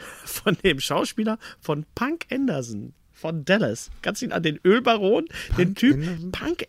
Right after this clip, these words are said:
Speaker 1: Anderson, dieser Ölbaron, der mit dieser fetten Gürtelschnalle immer rumlief, quasi der,
Speaker 2: Der hieß
Speaker 1: der,
Speaker 2: Punk
Speaker 1: der hieß
Speaker 2: Anderson?
Speaker 1: Punk Anderson.
Speaker 2: Ach.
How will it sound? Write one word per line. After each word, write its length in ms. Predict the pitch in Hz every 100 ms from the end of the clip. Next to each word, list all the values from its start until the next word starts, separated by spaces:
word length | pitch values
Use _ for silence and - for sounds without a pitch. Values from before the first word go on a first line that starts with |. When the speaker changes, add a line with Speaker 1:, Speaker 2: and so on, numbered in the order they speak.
| -
Speaker 1:
Anderson, 420 | 269 165 131 214 - -
dieser 180 | - 156 -
Ölbaron, 400 | 185 254 233 233
der 100 | 226
mit 140 | 190 208
dieser 100 | 196
fetten 480 | - - 330 - 226
Gürtelschnalle 560 | 208 - 175 - 139 143
immer 160 | 151
rumlief, 280 | 135 180 190
quasi 300 | - 208 208
der, 140 | 190 170
Speaker 2:
Der 100 | 131
hieß 160 | 180
Speaker 1:
der, 60 | -
Speaker 2:
Punk 380 | - 160 254 -
Speaker 1:
der 100 | 151
hieß 120 | 190
Speaker 2:
Anderson? 220 | 208 185 208
Speaker 1:
Punk 240 | 254 -
Anderson. 480 | 220 196 131 120 107
Speaker 2:
Ach. 220 | 113 -